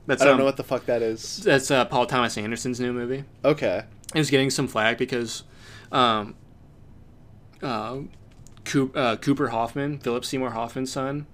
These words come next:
Speaker 2: Okay.
Speaker 1: plays one of the main characters in the movie, and, uh, Alana Haim plays, uh, the main girl. The thing is, it's like, people were, like, upset because they have, like, a friendship,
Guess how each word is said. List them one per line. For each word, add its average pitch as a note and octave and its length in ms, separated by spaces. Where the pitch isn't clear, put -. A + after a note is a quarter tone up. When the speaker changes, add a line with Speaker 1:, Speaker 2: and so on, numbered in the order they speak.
Speaker 2:
Okay. C3+ 360
Speaker 1:
plays B2+ 180
one B2+ 80
of A#2+ 60
the A2+ 60
main A2 160
characters A#2+ 340
in C3 60
the C3 60
movie, C3+ 180
and, C3 100
uh, A#2+ 200
Alana A#2 340
Haim A#2+ 420
plays, B2+ 220
uh, A2+ 200
the A#2 60
main A#2 180
girl. A#2 260
The D3 220
thing C3+ 180
is, C3+ 180
it's C3 80
like, C#3+ 120
people C3+ 200
were, C#3 160
like, A#2+ 180
upset A#2+ 380
because B2 540
they C#3 120
have, C3 140
like, D3 320
a B2+ 280
friendship, A#2 680